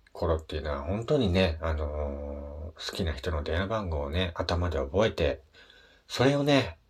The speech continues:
えー、電話ボックスに行って、えー、ボタンを押す。一個間違えただけでもね、違うところにかかってしまいますからね。も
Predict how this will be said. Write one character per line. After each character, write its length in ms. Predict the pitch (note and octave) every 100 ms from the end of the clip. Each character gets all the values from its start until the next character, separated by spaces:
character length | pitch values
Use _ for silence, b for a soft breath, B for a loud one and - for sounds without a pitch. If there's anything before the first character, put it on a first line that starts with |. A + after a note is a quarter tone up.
| _
え 600 | F#2 F2+ E2+ E2+ E2 E2 D#2+
ー、 40 |
電 160 | F2 E2+
話 80 | D#2+
ボ 100 | D#2+
ッ 40 |
ク 100 | -
ス 80 | -
に 140 | D2
行 80 | D#2
っ 40 | -
て、 380 | G2 G#2 - _ _ _ _ _ _ - - _ _ _ -
え 100 | D#2
ー、 40 |
ボ 120 | D#2+
タ 180 | D2+ D2+
ン 120 | C#2
を 120 | C#2+ C#2
押 60 |
す。 300 | D2+ - G#2 _ _ _ _ _ _ _ _ _ _ _ _ _ - B B B _ -
一 140 | F3
個 100 | C3
間 100 | F2
違 260 | E2 E2 E2
え 20 |
た 80 | D#2+
だ 120 | D2+
け 100 | D#2
で 100 | D2+
も 120 | C#2+
ね、 260 | D#2 E2 D#2 -
違 60 |
う 180 | E2+ D#2+
と 100 | D#2+
こ 100 | D#2
ろ 80 | G#2+
に 40 |
か 140 | D#2+ -
か 120 | A#2
っ 60 | A#2
て 100 | -
し 180 | -
ま 120 | - C2
い 60 |
ま 100 | D2+
す 60 | -
か 160 | -
ら 120 | - -
ね。 360 | F2+ F#2+ E2 _ b b b b b b b b b _ _ _ _ _ _ _ _ _ _
も 680 | G2 F#2+ F2+ E2+ E2+ D#2+ -